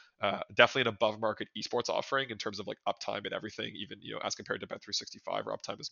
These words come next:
much better on our esports product. And then, uh, sports, sports is okay. We, we, we added sports about a year ago. Um,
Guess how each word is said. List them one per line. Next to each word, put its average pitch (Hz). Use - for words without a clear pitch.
much -
better 110
on 117
our -
esports 113
product. 113
And 110
then, 110
uh, 107
sports, -
sports 214
is 175
okay. 147
We, 135
we, 131
we 120
added 131
sports 123
about 120
a 110
year 107
ago. 110
Um, 95